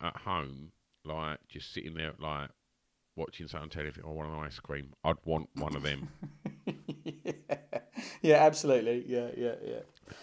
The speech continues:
Speaker 1: A variety pack where you get, like, the mint one and the, like, I mean, they, they've, they're all, I'm, I'm not really up to speed on, like, the, the kind of
Speaker 2: I don't know if
Speaker 1: the
Speaker 2: you do.
Speaker 1: varieties now,
Speaker 2: I
Speaker 1: but
Speaker 2: don't
Speaker 1: you
Speaker 2: know if
Speaker 1: can
Speaker 2: you
Speaker 1: get,
Speaker 2: can.
Speaker 1: like,
Speaker 2: Can you?
Speaker 1: really, oh yeah, you can get mixed bags, yeah, like,
Speaker 2: What?
Speaker 1: like a box with, like, different ones in,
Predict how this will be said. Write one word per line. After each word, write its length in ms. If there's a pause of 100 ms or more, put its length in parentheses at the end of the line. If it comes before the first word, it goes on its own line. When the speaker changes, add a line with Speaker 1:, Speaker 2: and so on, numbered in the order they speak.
Speaker 1:
A 60
variety 720
pack 380
where 140
you 140
get, 180
like, 160
the 80
mint 320
one 220
and 160
the, 140 (560)
like, 400 (160)
I 60
mean, 160
they, 80
they've, 220 (160)
they're 100
all, 180
I'm, 180 (160)
I'm 140
not 200
really 300
up 140
to 100
speed 400
on, 220
like, 220 (180)
the, 120
the 140
kind 280
of 180 (760)
Speaker 2:
I 60
don't 140
know 80
if 100
Speaker 1:
the 80
Speaker 2:
you 60
do. 40
Speaker 1:
varieties 580
now, 200
Speaker 2:
I 60 (140)
Speaker 1:
but 120
Speaker 2:
don't 80
Speaker 1:
you 20
Speaker 2:
know 40
if 60
Speaker 1:
can 80
Speaker 2:
you 40
Speaker 1:
get, 160
Speaker 2:
can. 80
Speaker 1:
like, 100
Speaker 2:
Can 180
you? 60
Speaker 1:
really, 400 (180)
oh 80
yeah, 80
you 60
can 60
get 120
mixed 220
bags, 360
yeah, 240 (220)
like, 160
Speaker 2:
What? 260
Speaker 1:
like 140
a 40
box 340
with, 80
like, 100
different 220
ones 140
in, 120